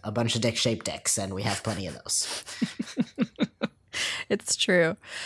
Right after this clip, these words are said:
Speaker 2: I don't think that this one, like, appeals to me personally all that much, but I do think it would be funny to have one, like, framed on the wall as a conversation
Speaker 1: Yeah.
Speaker 2: piece.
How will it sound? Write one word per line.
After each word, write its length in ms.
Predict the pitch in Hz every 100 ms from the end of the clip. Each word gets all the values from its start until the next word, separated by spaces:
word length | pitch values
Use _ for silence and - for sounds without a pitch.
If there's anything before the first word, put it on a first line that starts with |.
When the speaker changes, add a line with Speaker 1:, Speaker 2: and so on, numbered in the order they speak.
| - -
Speaker 2:
I 120 | 254
don't 240 | 339 480 453
think 200 | 392 359
that 180 | 294
this 340 | - 302 - -
one, 400 | 269 269 254 -
like, 240 | 220 208 -
appeals 520 | 202 - 208 208 -
to 120 | -
me 160 | 220 190
personally 640 | - 180 - 208 208 208
all 160 | 196 202
that 180 | 202 196
much, 300 | 202 202 -
but 100 | 196
I 80 |
do 260 | 185 - 208
think 200 | 254 254
it 40 | 240
would 100 | 214
be 100 | 202
funny 320 | - 190 185
to 140 | 185
have 260 | 175 175 175
one, 160 | 180
like, 180 | 175 160
framed 440 | - - 156 170 170
on 160 | 170
the 80 | 170
wall 400 | 147 147 151 165
as 120 | 160
a 60 | 165
conversation 800 | - 160 143 143 131 110 92 165
Speaker 1:
Yeah. 40 | 165
Speaker 2:
piece. 540 | 175 165 165 - -